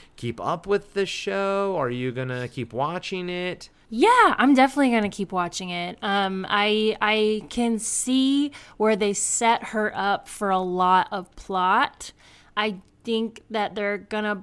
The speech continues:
Speaker 2: bring in pieces of the comic book. I don't really think they're gonna,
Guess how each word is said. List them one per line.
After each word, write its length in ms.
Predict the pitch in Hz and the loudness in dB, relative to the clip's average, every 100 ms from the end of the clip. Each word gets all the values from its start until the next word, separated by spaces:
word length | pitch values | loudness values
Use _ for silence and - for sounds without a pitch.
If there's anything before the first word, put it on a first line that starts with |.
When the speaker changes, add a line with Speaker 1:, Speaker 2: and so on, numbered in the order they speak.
| _ | _
Speaker 2:
bring 240 | 220 214 214 | -4 -2 -4
in 180 | 202 190 | -6 -10
pieces 600 | - 294 339 330 349 339 | -8 -4 -4 -2 -4 -4
of 140 | 311 | -4
the 80 | 349 | -6
comic 540 | - 339 339 339 330 | -4 -2 -2 -2 -2
book. 260 | 349 349 - | -2 -2 -4
I 80 | 233 | -8
don't 260 | 214 240 240 | -4 -4 -4
really 220 | 247 233 | -6 -6
think 240 | 233 220 214 | -6 -10 -8
they're 100 | 196 | -10
gonna, 320 | 196 190 | -10 -12